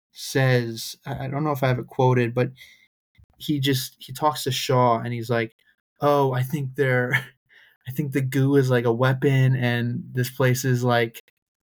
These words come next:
uh, a military base and they're attacking,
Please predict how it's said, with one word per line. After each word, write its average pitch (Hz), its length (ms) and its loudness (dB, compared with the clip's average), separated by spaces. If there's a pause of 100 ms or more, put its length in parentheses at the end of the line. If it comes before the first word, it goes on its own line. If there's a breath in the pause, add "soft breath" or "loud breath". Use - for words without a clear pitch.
uh, 123 200 2
a 120 60 -2
military 135 480 2
base 131 640 2
and 120 300 0
they're 113 120 2
attacking, 127 640 0